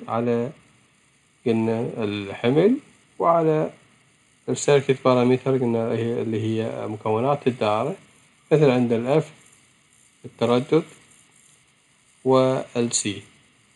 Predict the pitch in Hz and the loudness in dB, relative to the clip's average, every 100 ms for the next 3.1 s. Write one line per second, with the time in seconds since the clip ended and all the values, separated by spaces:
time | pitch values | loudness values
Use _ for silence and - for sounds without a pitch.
0 | 107 107 113 - 113 107 - 98 - 165 | -10 -10 -10 -4 0 0 -2 -2 4 6
1 | 160 151 139 135 131 120 110 - 120 110 | 6 4 2 4 2 2 -8 -8 -8 -4
2 | 107 113 113 117 113 107 107 104 113 104 | -4 -4 -6 -8 -6 -4 -6 -8 -8 -8
3 | 95 | -10